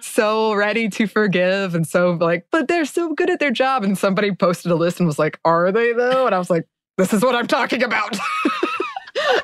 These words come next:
This is what, and, uh, again, there's nothing wrong with liking those characters. I think we should just be clear on, like, the stories we've been told so often about what a hero is and what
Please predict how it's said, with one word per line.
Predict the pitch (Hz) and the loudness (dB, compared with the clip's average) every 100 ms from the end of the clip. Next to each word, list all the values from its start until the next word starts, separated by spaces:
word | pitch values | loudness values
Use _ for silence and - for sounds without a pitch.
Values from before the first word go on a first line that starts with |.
| - | 0
This | 285 294 - | -2 0 -2
is | 277 | 0
what, | 285 196 190 - - - 247 _ _ | 2 0 -4 -8 -10 -10 -12 _ _
and, | 202 220 233 | -2 -2 -2
uh, | 208 208 | -2 0
again, | - 185 233 254 202 | -2 -2 0 0 0
there's | 208 185 | 0 0
nothing | 262 302 247 | -2 0 -2
wrong | 165 196 | 0 0
with | 185 160 | 0 0
liking | 165 170 | 0 0
those | 156 - | -2 -2
characters. | 175 160 143 156 | -2 0 -2 -2
I | |
think | 151 185 | -2 0
we | 202 | 0
should | - 165 | 0 -2
just | - 170 - _ | 0 -2 -2 _
be | 170 160 156 156 _ _ _ _ _ _ _ _ _ | 0 0 0 -4 _ _ _ _ _ _ _ _ _
clear | - 180 170 175 175 | -4 0 0 2 0
on, | - 160 160 156 | 0 0 0 -2
like, | 156 151 - _ | -4 -4 -8 _
the | 180 170 | -2 -2
stories | - 180 185 180 | 0 2 2 2
we've | 185 | 0
been | 170 | 0
told | 156 170 170 156 | 0 2 2 0
so | - 170 | 0 2
often | 151 147 160 170 | 2 0 0 -2
about | 156 147 | -2 -2
what | 143 156 | 0 0
a | |
hero | 151 160 139 | 0 -2 -2
is | 139 143 143 | -2 -2 -2
and | 143 - | -4 -4
what | 151 156 | -2 -2